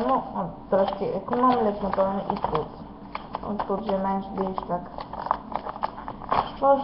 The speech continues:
що тут може бути? Йшли ці посилки без цих номер, е, і тому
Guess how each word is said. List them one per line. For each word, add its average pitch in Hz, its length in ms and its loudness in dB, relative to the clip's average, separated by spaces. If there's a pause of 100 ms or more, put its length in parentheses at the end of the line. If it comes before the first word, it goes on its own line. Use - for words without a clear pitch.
(120)
що 277 120 4
тут 262 320 2
може 247 220 6
бути? 220 400 6
Йшли - 500 4
ці 285 80 2
посилки 277 360 0
без 269 140 4 (100)
цих 285 160 -6
номер, 269 340 2
е, 240 120 4 (800)
і 208 60 -2
тому 233 640 2